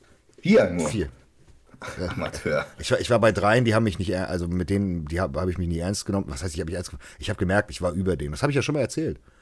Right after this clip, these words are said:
Speaker 2: In, in, in, in dem Podcast davor.
Speaker 1: Ja, dass, dass du eine narzisstische Persönlichkeitsstörung hast, das wissen wir alle.
Speaker 2: Natürlich, normal.
Speaker 1: Ja.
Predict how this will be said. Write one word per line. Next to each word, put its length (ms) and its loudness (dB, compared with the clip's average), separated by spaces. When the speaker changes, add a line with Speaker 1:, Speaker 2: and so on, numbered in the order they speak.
Speaker 2:
In, 180 -2
in, 120 -2
in, 100 0
in 120 0
dem 140 -2
Podcast 420 0
davor. 320 2
Speaker 1:
Ja, 120 -2
dass, 180 0
dass 240 -2
du 60 -4
eine 180 0
narzisstische 640 -6
Persönlichkeitsstörung 680 -2
hast, 120 -2
das 140 -6
wissen 200 0
wir 120 -2
alle. 240 2
Speaker 2:
Natürlich, 260 -8
normal. 540 -2
Speaker 1:
Ja. 220 -2